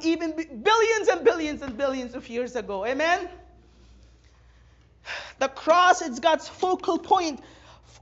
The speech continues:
throughout the scripture from the time began, from the world began, and from time began. But now let's drive that home to us. Now the cross should be the focal point of us, of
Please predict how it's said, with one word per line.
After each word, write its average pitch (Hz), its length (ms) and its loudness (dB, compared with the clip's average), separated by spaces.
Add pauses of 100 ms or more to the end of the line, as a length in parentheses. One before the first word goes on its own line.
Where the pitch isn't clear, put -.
(260)
throughout 359 320 8
the 339 100 2
scripture 392 560 0
from 294 240 -6
the 294 80 2
time 359 340 2
began, 330 380 2
from 302 180 0
the 294 80 8
world 381 340 4
began, 349 320 2
and 294 140 -2
from 269 180 -4
time 294 280 -2
began. 254 360 2
But 277 180 -2
now 320 180 0
let's 302 180 -6
drive 285 320 2
that 269 100 2
home 311 280 0
to 262 100 -10
us. - 280 -8 (640)
Now 320 180 2
the 320 140 4
cross 415 560 4
should 330 200 -6
be 392 140 2
the 349 160 0
focal 392 480 -2
point 349 580 2 (540)
of 359 400 12 (460)
us, 311 460 -8
of 254 120 -8